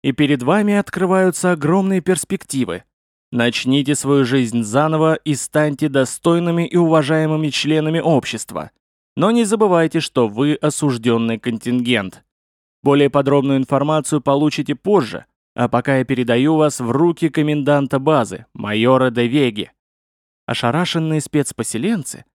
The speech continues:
которые, судя по всему, до сего момента не знали, куда летят, вновь загомонили. Лопес удалился, а на его место встал поджарый молодой брюнет в армейском темно-зеленом камуфляже,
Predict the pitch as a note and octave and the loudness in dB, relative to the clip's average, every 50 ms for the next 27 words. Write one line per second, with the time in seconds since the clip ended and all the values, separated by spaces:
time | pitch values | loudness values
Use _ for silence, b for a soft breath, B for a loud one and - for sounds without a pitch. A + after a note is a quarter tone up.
0 | _ _ _ - B2 B2+ - E3+ D#3+ E3 D#3+ D3+ - E3+ E3 D#3+ E3+ - F3 D#3+ | _ _ _ -6 -4 -2 0 0 2 2 0 0 -2 -2 -2 -2 -2 -2 -4 -6
1 | - - - E3+ F3 F3 D#3+ D3 B2+ F3+ G3+ - - G#3+ E3+ C#3+ G#2+ A2+ A#2 A#2 | -4 -4 -4 -2 -2 -2 -2 -2 -2 -2 -2 -2 -2 -2 0 0 0 0 0 0
2 | A#2+ A#2+ A#2+ A2+ - B2 A#2+ B2+ C3+ B2 A2+ C3 B2+ A2 G#2 A2 G#2 - A2+ G#2+ | 0 0 -2 -2 -2 0 0 0 0 0 0 0 0 0 0 -2 -2 -4 -4 -2
3 | A2 G#2+ A#2+ C3+ - A#3 B3 A#3+ _ _ _ _ _ _ _ - D3+ E3 F3 F3 | -2 -2 -2 -2 -2 -2 -2 -2 _ _ _ _ _ _ _ -6 -2 0 2 2
4 | F3+ F3 D3 C3+ D#3+ C3+ C3 C#3+ C#3+ C#3 B2+ A#2 G#2+ G2 F2+ F2 - _ _ _ | 2 2 2 0 -2 0 0 2 2 2 2 0 -2 -4 -8 -12 -16 _ _ _
5 | _ _ _ _ _ _ _ _ - - C#3+ A3 C4+ C#4 - C4 A3+ - A3+ G3 | _ _ _ _ _ _ _ _ -6 0 2 2 2 2 2 0 -2 0 0 2
6 | G3+ D#3+ D#3+ E3+ F3 E3+ - - F3+ F3 E3+ - _ _ _ - C3+ C3 B2 B2 | 2 2 4 2 0 0 -2 -2 -4 -4 -6 -6 _ _ _ -4 0 2 2 4
7 | B2+ A#2+ A#2 A#2+ A#2+ B2 C3+ D3+ D3+ D3 - D#3 D3+ C3 - - - C#3 C#3 C3 | 4 4 4 2 4 4 2 2 0 -2 0 0 0 0 -2 -2 0 0 0 0
8 | - C#3+ C3+ B2+ A#2+ A#2+ D3+ D3+ D#3 D#3 D3+ D3 D3 C#3+ C#3+ C#3 C3 C#3 C3 B2+ | 0 -2 -2 -2 0 0 0 2 2 2 0 0 2 2 2 2 2 2 2 2
9 | A#2 A#2 A#2+ A#2 B2 D#3+ F#3 G3 - C#3+ C3 C#3+ C#3+ C#3 A#2+ A#2+ C3+ G3 G#3+ G3 | 2 0 0 0 0 0 -2 -2 -2 -2 0 0 2 2 2 2 2 2 0 0
10 | - - - F#3+ F#3 E3+ - - D#3+ D#3+ D#3 D3+ D3 C3 A#2 C3 B2 C#3+ C#3 C#3+ | -2 -2 -2 -2 -2 -2 0 0 0 0 0 0 -2 0 0 0 0 0 0 0
11 | D3 D3 C3 - D3+ D#3 D#3 B2+ - A#2 G2+ G2+ G#2 G#2 F3 G#3+ G#3+ | -2 -4 -4 -4 -4 -4 -4 -4 -4 -4 -4 -2 -2 -2 -4 -6 -6